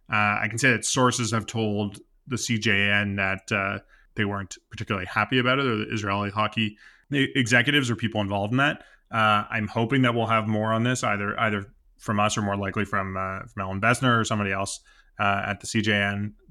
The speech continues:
So keep an eye out for that and see if, uh, there's further information about this, 'cause it's really just coming out now, uh, and I haven't seen much commentary about it. But it's, it's interesting. I mean, we've certainly talked to people who have been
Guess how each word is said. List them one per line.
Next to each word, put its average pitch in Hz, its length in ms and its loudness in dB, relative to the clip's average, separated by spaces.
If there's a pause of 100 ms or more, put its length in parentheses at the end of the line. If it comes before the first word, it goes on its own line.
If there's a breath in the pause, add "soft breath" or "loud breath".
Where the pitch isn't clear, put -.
So 95 300 -4
keep - 240 -4
an 107 80 2
eye 104 200 2
out 131 160 2
for 135 120 -4
that 135 340 2 (340 soft breath)
and 104 120 -4
see 107 240 2
if, 101 260 -2
uh, 95 440 0
there's 101 220 -2
further 104 360 -2
information 101 360 -4
about 143 80 0
this, 151 140 -2
'cause 131 120 -6
it's 117 80 -2
really 135 220 4
just 110 200 0
coming 101 240 -2
out 101 140 -2
now, 101 340 -4 (420)
uh, 101 300 0
and 107 120 -2
I 107 60 2
haven't 104 260 2
seen 107 140 -2
much 101 140 -4
commentary 104 400 -2
about 107 180 -10
it. - 100 -12
But 110 240 -4
it's, - 380 -10 (160)
it's 120 140 -4
interesting. 135 220 2
I 104 60 2
mean, 104 160 0
we've 104 80 -2
certainly 127 260 0
talked 120 240 2
to - 40 -12
people 117 240 -2
who 113 120 2
have 104 100 -2
been 104 320 -2